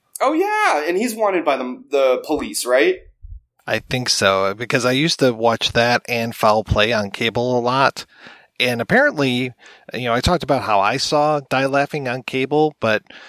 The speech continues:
Speaker 2: one of my friends on Facebook was just like, "I watched this a hundred times on H B O," and that was, like, one of his go-to movies was watching Die Laughing. And he's like,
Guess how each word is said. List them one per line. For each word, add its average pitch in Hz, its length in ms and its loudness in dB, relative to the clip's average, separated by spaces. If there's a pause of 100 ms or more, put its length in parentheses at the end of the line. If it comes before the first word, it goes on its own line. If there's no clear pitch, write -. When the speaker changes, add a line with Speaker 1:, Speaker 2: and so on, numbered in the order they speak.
(140)
Speaker 2:
one 117 120 -2
of 117 60 -4
my 110 140 2
friends 127 340 -2
on 117 160 0
Facebook 123 460 0
was 95 100 -8
just 101 180 -6
like, 101 220 -2
"I 175 180 4
watched 165 360 0
this 160 180 0
a 127 80 -2
hundred 160 380 -2
times 156 360 -2
on 117 140 -4
H 127 220 -2
B 135 160 0
O," 120 260 0
and 98 140 -8
that 113 140 -8
was, 120 160 -4
like, 110 200 -6
one 113 220 -2
of 123 160 -4
his 123 240 -2
go-to 135 640 2
movies 117 640 0
was 104 260 -2
watching 110 640 -2 (340)
Die 117 220 -2
Laughing. 107 440 -4
And 92 80 -10
he's 98 120 -10
like, 113 200 -6